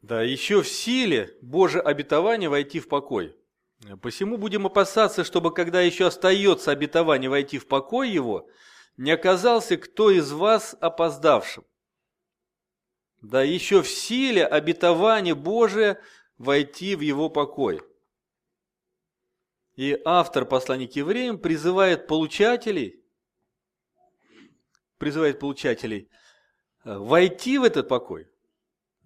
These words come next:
Говорит, если вы не оцените своего состояния, где вы сейчас, то вы можете опоздать. И дальше автор поясняет,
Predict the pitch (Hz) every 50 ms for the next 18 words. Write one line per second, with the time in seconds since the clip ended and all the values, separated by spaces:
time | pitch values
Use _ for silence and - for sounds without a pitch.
0 | _ _ _ _ _ _ - 107 104 123 139 147 160 180 202 190 - 151 147 202
1 | 247 233 - - - 220 196 185 185 226 247 233 185 131 - - _ _ _ _
2 | _ _ _ _ - 147 170 196 202 202 202 - - - 233 254 240 220 202 180
3 | 160 - 165 143 - 170 175 180 170 165 - - 156 - - 175 175 196 233 277
4 | 285 254 165 110 92 - - _ _ _ _ _ _ - 117 131 131 135 147 127
5 | 110 104 - 127 - - - 87 - - - - _ _ _ _ - 156 165 170
6 | 208 240 233 214 - - - _ _ - 135 160 208 220 202 214 202 - 208 -
7 | - - 156 - 170 170 - - 110 95 - - - _ _ _ _ _ _ _
8 | _ _ _ _ _ _ _ _ _ _ _ _ _ _ _ _ _ _ _ _
9 | _ _ _ _ _ _ _ _ _ _ _ _ _ _ _ _ _ _ _ _
10 | _ _ _ _ _ _ _ _ _ _ _ _ _ - 143 156 160 165 240 262
11 | 254 254 - 240 226 - 214 214 214 220 - 196 - - 190 185 175 180 - 165
12 | 147 117 87 82 - - _